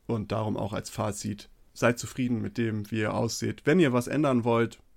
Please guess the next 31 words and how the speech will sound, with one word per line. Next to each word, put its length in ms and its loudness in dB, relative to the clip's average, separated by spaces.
dann 140 -4
macht 260 0
das. 220 -2
Also 200 -4
auch 120 -2
Schönheits-O 440 -2
Ps 300 -4
sind 140 -6
nichts, 420 -4
was 180 -6
irgendwie 340 -8
extrem 400 -8
schlimm 320 -4
sind 240 -2
oder 120 -8
extrem 380 -8
gut 260 -4
sind. 220 -6
Ich 60 -20
glaube, 180 -4
jeder 240 -2
kann 200 -6
für 100 -10
sich 140 -8
selber 280 -2
entscheiden, 540 -4
äh, 80 -2
ob 200 -4
er 100 -2
das 240 -6
jetzt, 420 -8